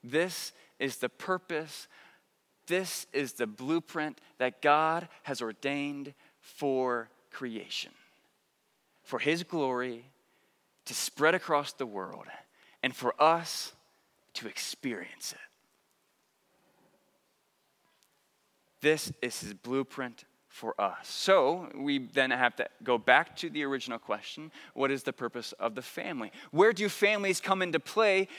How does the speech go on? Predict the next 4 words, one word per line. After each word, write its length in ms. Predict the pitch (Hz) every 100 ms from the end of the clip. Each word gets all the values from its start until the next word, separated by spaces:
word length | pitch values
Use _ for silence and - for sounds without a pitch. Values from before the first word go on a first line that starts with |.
| -
within 560 | 165 170 185 180 180 160
this 300 | 165 160 - - -
ultimate 600 | 156 156 - 151 143 - - - _ _ -
blueprint? 1000 | 110 123 135 - 110 90 - - -